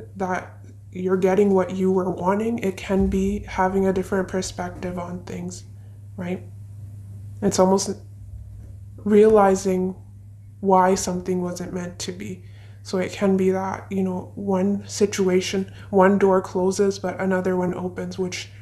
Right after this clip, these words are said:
proves to be a better. Well, this may be someone that was inconsistent with their communication in the past.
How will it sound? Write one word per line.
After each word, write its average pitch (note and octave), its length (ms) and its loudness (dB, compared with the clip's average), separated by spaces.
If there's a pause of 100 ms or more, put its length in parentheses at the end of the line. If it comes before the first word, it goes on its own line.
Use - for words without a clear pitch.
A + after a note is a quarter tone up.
(100)
proves G3+ 340 0
to G3 80 0
be F#3+ 140 4
a F3+ 60 6
better. F3+ 200 2 (1900)
Well, A3+ 160 6
this A#3 180 8
may A#3+ 140 4
be C#4 100 2
someone G#3 460 2
that F#3 320 0 (180)
was G3 240 -2
inconsistent F#3 880 0
with F#3 160 -4
their F#3 140 -4
communication F#3 800 2
in F3+ 160 0
the F3+ 100 -2
past. G3+ 580 -6